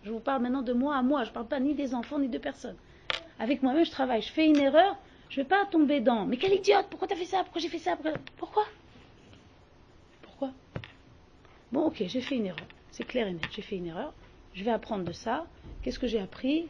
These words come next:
Qu'est-ce que j'apprends pour la suite ? Bezrat Hashem, ok. C'est tout le fondement de la notion de tchouva, vous savez. La tchouva, c'est pas un cercle de culpabilité sans fin, c'est le contraire. C'est tu fais un, un,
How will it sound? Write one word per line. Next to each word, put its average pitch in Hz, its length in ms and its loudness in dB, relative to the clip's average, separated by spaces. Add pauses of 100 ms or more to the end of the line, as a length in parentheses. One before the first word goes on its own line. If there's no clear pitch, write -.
Qu'est-ce 247 140 -12
que 254 80 -4
j'apprends 233 260 -2
pour 202 160 -6
la 180 100 -4
suite ? 311 400 -4 (680)
Bezrat 254 340 4
Hashem, 269 460 0
ok. 220 220 -6 (1500)
C'est 262 160 -2
tout 370 120 2
le 339 60 2
fondement 320 420 4
de 285 60 4
la 262 80 4
notion 247 280 2
de 262 100 2
tchouva, 254 380 -2
vous 190 80 -10
savez. 226 260 -6 (840)
La 240 100 0
tchouva, 240 380 0
c'est 262 180 -4
pas 370 180 2
un 349 80 6
cercle 277 260 0
de 233 80 0
culpabilité 220 640 0
sans 294 180 -2
fin, 392 180 -4
c'est 311 120 -4
le 220 60 -4
contraire. 262 480 -4 (460)
C'est - 140 -8
tu 311 160 4
fais 330 380 2
un, 226 220 -2
un, 202 400 -2